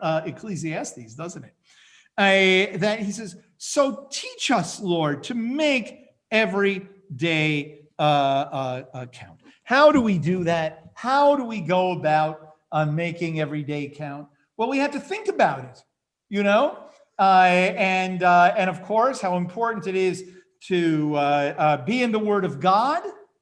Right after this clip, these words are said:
uh, to be in prayer and have fellowship, which, yes, you can have fellowship. And,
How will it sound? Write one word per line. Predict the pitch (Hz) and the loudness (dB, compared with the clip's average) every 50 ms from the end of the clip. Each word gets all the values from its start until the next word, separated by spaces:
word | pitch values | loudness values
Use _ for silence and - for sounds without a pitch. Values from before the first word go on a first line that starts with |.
| _ _ _ _ _ _ _ _ _ _ _ | _ _ _ _ _ _ _ _ _ _ _
uh, | - 160 156 151 156 | -2 0 0 0 0
to | 151 - 208 | -4 -8 -6
be | 175 165 180 | -4 -4 -4
in | 175 170 160 | -4 -4 -8
prayer | - - 214 226 233 269 302 320 320 294 | -8 -6 -4 -2 2 2 4 2 2 2
and | 214 185 | 0 0
have | 175 180 190 185 180 - | 0 0 0 -2 -4 0
fellowship, | 226 233 240 269 294 302 - - 330 302 | 2 2 4 4 2 0 0 -6 -8 -6
which, | 277 294 311 294 - - - _ _ _ _ _ _ | -6 -6 -6 -6 -10 -14 -16 _ _ _ _ _ _
yes, | 214 202 247 285 311 294 - - - | 0 2 2 2 2 0 -2 -4 -6
you | 240 262 262 | -6 -6 -4
can | - 262 247 | -4 -4 -2
have | 233 247 247 240 - | -2 -2 -2 -4 -2
fellowship. | - 254 247 247 254 247 226 - - 175 156 135 - 156 | 0 2 2 2 2 0 -2 -4 -6 -6 -6 -6 -6 -6
And, | 151 156 147 | -6 -6 -6